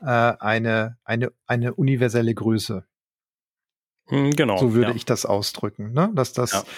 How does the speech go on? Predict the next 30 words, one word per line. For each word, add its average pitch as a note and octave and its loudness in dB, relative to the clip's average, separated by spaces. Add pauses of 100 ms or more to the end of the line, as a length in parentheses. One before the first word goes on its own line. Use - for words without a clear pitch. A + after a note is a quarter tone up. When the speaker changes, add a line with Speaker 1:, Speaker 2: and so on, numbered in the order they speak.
(320)
Speaker 1:
Gesetz B2+ 0
der A#2 0
Anziehung, C3+ 0
wie A#2 -2
auch A#2+ 0
dann A#2+ 0
zum A#2 -4
Beispiel A2+ -2
der, A2+ 0 (240)
vielleicht A#2+ 2
auch C3 -2
der A#2+ -2
Polarität, A2+ 0
also A2+ -2
der A2 -2
Gegensätzlichkeit, A#2+ 0 (680)
ähm, A2 -2 (640)
nicht C3 0
nur B2 4
hier B2 2
auf A#2 0
der G#2 -2
Erde D#3 2
zu - -6
finden C3 -2
ist, A2+ -4 (960)
sondern, A2 2
äh, G#2+ 0 (100)
dann A#2 0
auch - 0